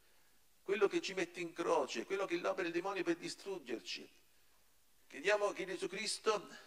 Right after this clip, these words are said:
lo trasformi in bene, che nei crocifissi lavori la potenza di resurrezione del Signore che esce dal sepolcro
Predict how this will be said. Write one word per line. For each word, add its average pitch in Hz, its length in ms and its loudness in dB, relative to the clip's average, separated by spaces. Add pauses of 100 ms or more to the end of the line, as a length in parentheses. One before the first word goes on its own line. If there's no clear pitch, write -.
(320)
lo - 100 -14
trasformi 151 800 2 (460)
in 143 180 -8
bene, 151 440 4 (800)
che 165 140 4
nei 196 140 8
crocifissi 214 840 0 (840)
lavori 233 680 12 (140)
la 202 180 12
potenza 226 460 4
di 226 120 2
resurrezione 220 640 4
del 208 160 6
Signore 226 460 4
che 233 120 6
esce 208 160 2
dal 226 160 6
sepolcro - 720 2